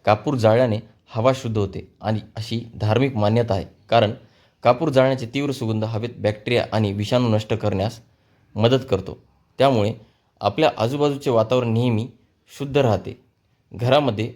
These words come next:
रोज सायंकाळी मातीच्या भांड्यात कापूर जाळा आणि त्याचा धूर घरभर पसरवला तर घरातील सर्व दोष दूर होतात. असं म्हणतात, खिशात कापूर ठेवल्याने नकारात्मक ऊर्जा दूर राहते.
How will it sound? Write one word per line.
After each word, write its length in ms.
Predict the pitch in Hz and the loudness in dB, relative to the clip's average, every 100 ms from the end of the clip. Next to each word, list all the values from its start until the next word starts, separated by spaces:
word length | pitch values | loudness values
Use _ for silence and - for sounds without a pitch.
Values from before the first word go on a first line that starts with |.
| - | -8
रोज 260 | 104 139 | -4 -4
सायंकाळी 560 | - 101 120 123 120 110 - _ _ | -2 -4 -2 -2 -2 -4 -8 _ _
मातीच्या 480 | 104 104 104 131 131 | -2 0 0 0 2
भांड्यात 320 | 113 110 107 113 - - | 4 4 2 0 -6 -2
कापूर 300 | 110 110 139 | -2 0 0
जाळा 320 | 120 110 98 104 _ - | 4 4 4 -4 _ -4
आणि 300 | 120 104 113 - _ _ _ | -2 0 -4 -12 _ _ _
त्याचा 280 | 110 117 151 - _ | -4 2 2 0 _
धूर 380 | - - 127 113 113 - | -20 -8 -4 -4 -6 -16
घरभर 480 | 95 117 120 151 156 | -8 -2 2 2 2
पसरवला 520 | 135 120 131 117 101 - _ - | 0 -2 0 0 -2 -6 _ 0
तर 140 | 117 107 - | 0 0 -4
घरातील 380 | 110 120 131 | 0 0 0
सर्व 280 | 135 147 151 | -2 0 0
दोष 260 | 123 117 - - | 2 -2 -4 -10
दूर 220 | 104 131 | -2 0
होतात. 240 | 110 - - _ _ _ _ _ _ | 0 -4 -10 _ _ _ _ _ _
असं 200 | - 185 | -4 2
म्हणतात, 360 | 139 131 135 135 - _ _ | 2 4 4 2 0 _ _
खिशात 300 | 117 117 156 - | -8 -2 -2 0
कापूर 260 | 117 120 147 | -2 -2 -4
ठेवल्याने 440 | - 127 135 110 117 | -4 0 2 0 -4
नकारात्मक 560 | 107 110 139 143 139 123 | -2 0 2 2 2 -2
ऊर्जा 260 | 107 107 113 - | -2 -2 -4 -4
दूर 180 | 104 123 | -6 -2
राहते. 400 | 107 92 95 | -2 -2 -12